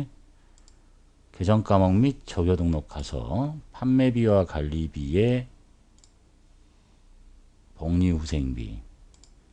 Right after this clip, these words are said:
여기에 대체 적요 삼 번,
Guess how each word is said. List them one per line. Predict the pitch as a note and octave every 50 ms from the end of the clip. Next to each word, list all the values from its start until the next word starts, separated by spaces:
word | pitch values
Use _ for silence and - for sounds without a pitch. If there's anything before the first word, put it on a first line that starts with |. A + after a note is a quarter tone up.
| _ _ _ -
여기에 | C#2+ C#2+ C2 C#2 C2+ C2+ D#2+ G2 A#2 B2+ B2+ B2 - - - -
대체 | - E2 E2 - - - D#2+
적요 | C#2+ C#2+ C2 - E2+ F2+ G2+ G2+
삼 | - - - A#2+ A#2+ A#2
번, | F#2+ C#2+ A#1+ C2 E2+ B2 D3+ D3+